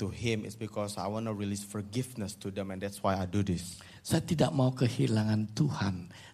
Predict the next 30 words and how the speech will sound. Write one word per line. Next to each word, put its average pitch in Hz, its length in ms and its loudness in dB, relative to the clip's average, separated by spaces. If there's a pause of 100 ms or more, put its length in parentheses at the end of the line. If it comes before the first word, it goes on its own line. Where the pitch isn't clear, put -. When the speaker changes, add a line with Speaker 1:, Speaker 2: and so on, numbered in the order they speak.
Speaker 2:
dalam 113 240 0
hidup 113 320 -2
saya 101 320 0
karena 113 400 -2
uang 101 400 4
dua 107 240 2
ratus 101 400 -4
tiga 104 240 -4
puluh 101 320 -2
juta. - 320 -6 (640)
Speaker 1:
And 98 320 -2
I 117 160 -2
said, 117 320 -2
"I 104 80 -2
do 120 160 -2
not 127 160 0
wanna 113 240 4
lose 104 160 -2
God's 104 240 0
presence 107 640 0
just 110 240 -2
because, 107 320 -2
uh, 101 400 -4
twenty-three 107 400 -2
thousand 92 320 -6
dollars." 90 480 -4 (400)
Speaker 2:
Uang 180 320 8
bisa 147 560 4
dicari, 127 560 4
saudara, 107 400 -2